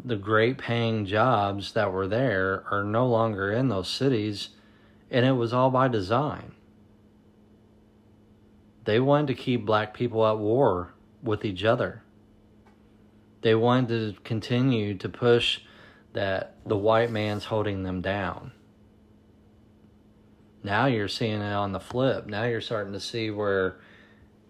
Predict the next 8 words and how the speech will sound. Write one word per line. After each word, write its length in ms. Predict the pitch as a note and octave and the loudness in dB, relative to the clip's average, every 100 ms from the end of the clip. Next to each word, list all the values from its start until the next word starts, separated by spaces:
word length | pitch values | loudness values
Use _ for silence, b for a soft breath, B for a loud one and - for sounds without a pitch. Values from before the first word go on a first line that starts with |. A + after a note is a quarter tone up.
| _ | _
white 400 | G#2 G2+ A2+ A#2+ | -16 0 4 4
people 220 | B2+ A#2 | 4 2
are 160 | A2+ G#2+ | 2 2
just 240 | G#2+ - - - | 0 -2 -6 -4
racist 480 | A2 A2+ A2+ F#2 - | 2 4 2 -6 -6
no 80 | A2 | -4
matter 240 | G2+ G2 | -2 0
what, 360 | F#2 F#2+ - | 0 0 -2